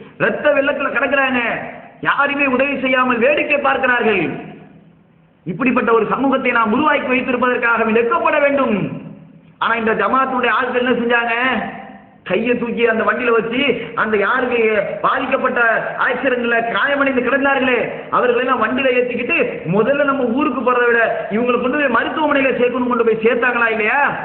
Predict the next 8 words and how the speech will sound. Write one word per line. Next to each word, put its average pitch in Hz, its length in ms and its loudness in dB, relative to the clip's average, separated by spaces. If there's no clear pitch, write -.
இப்படிப்பட்ட 226 540 0
மனிதநேயம் 240 680 2
கொண்ட 262 240 2
ஒரு 240 200 4
சமூகத்தை 285 480 2
நாம் 220 200 0
உருவாக்க 196 320 2
வேண்டும். 160 260 -4